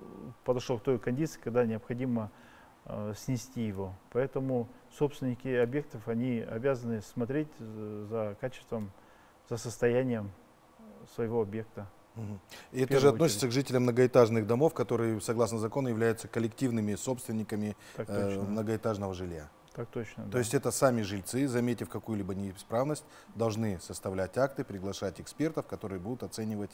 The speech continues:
Speaker 2: состояние их жилья в целом.
Speaker 1: Так точно.
Speaker 2: Э, скажите, пожалуйста,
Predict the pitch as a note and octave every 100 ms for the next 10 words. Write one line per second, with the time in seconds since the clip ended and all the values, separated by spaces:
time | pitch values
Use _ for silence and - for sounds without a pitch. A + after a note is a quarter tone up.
0 | - - - - F#2+ - G2 G2+ F#2 F2
1 | E2+ E2 F2 - F2 C#2 C2 - - -
2 | - A#2 - G#2 G2+ G#2 G2+ - - -
3 | - - - C#3 D#3+ F#3 E3+ D3 - G2+